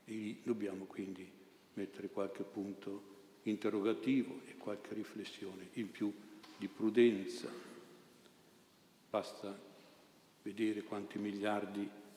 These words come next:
di euro sono destinati a certe cose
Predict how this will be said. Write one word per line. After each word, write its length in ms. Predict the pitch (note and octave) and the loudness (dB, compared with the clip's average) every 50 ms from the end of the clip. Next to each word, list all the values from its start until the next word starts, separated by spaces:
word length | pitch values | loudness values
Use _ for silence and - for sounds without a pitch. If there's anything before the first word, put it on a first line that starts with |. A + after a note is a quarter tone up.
| - - - - - - - - - - - - | -20 -20 -20 -20 -20 -20 -20 -20 -20 -20 -16 -6
di 160 | - A2 G#2 | 0 2 4
euro 460 | G#2 G#2 G2+ G2+ G2 A2 A2+ G#2 - - - | 4 4 4 2 0 -2 -2 -6 -8 -12 -12
sono 220 | - - A#2 G2+ G2 | -10 -8 -8 -6 -6
destinati 920 | G#2 G#2 F#2+ - - C3+ A#2+ A2+ G#2 G#2 G2+ F2+ - - A#2+ A#2+ A#2+ - | -6 -8 -6 -2 2 4 4 4 4 0 -2 -4 -4 -4 -4 -4 -4 -6
a 80 | - - - | -10 -12 -10
certe 520 | - - G2 - - - - G#2 G2 G2 | -8 -8 -8 -8 -8 -10 -8 -8 -8 -4
cose 540 | - - G#2+ F#2+ G2+ - - - - - | -2 0 0 0 0 -4 -8 -8 -10 -10